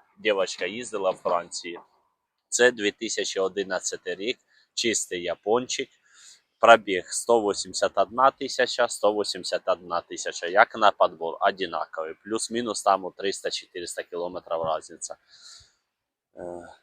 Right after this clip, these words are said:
це по ціні десять двісті на віддачу, це тринадцять тисяч на віддачу. Комплект літніх колес подарок. Тут зима стоїть і тут зима стоїть. Тут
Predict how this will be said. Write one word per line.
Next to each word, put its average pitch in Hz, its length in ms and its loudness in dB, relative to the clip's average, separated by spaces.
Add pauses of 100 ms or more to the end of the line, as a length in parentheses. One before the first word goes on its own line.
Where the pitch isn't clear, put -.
(220)
це 127 220 6
по 107 180 0
ціні 92 380 -2
десять 104 480 2
двісті 120 400 -2
на 127 220 6
віддачу, 120 400 4
це 110 240 0
тринадцять 95 680 -2
тисяч - 380 -4
на 90 180 0
віддачу. 80 460 -4 (460)
Комплект 110 520 0
літніх 101 400 -4
колес 92 420 -2
подарок. 131 540 6 (480)
Тут 123 160 0 (160)
зима 101 440 4
стоїть 139 560 0
і 117 100 -2
тут 90 280 -10
зима 87 320 -2
стоїть. 87 380 -6
Тут 127 140 -4